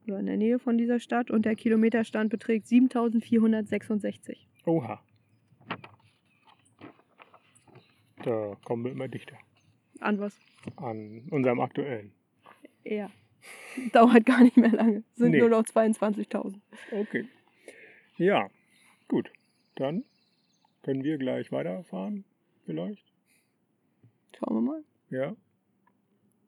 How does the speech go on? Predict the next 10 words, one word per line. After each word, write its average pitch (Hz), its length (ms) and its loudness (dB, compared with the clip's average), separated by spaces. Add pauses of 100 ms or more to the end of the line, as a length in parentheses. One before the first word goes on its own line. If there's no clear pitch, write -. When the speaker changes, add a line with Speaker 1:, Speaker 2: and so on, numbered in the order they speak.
(580)
Speaker 2:
Jetzt 139 180 -10
ist 190 200 -10
Ruhe. 113 180 -8 (200)
Jetzt - 120 -16
sind 143 100 -16
wir 127 60 -16
fertig, 156 360 -10
jetzt 160 200 -14
ist 165 120 -14
Ruhe. 113 220 -14